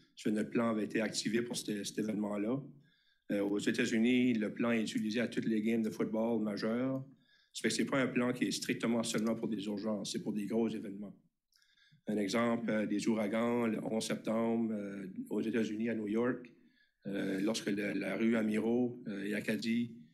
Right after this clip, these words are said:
avaient des inondations avant les, la reconstruction, la covid dix-neuf qu'on vient de, de, de vivre pendant deux ans, les C M A,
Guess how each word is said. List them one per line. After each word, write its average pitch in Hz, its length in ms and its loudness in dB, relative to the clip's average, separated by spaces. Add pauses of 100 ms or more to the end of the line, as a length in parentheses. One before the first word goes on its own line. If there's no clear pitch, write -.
(140)
avaient 107 180 2
des 107 140 2
inondations 113 640 2
avant 110 200 0
les, 101 220 0
la 101 160 -4
reconstruction, 120 960 0 (600)
la 98 80 -4
covid 113 280 2
dix-neuf 110 440 0
qu'on 104 180 -2
vient 113 240 2
de, 104 380 0
de, 98 400 -2
de 101 160 -4
vivre 110 500 0
pendant 107 320 -2
deux 107 300 0
ans, 135 200 0 (1200)
les - 80 -2
C 135 160 4
M 127 180 4
A, 139 160 2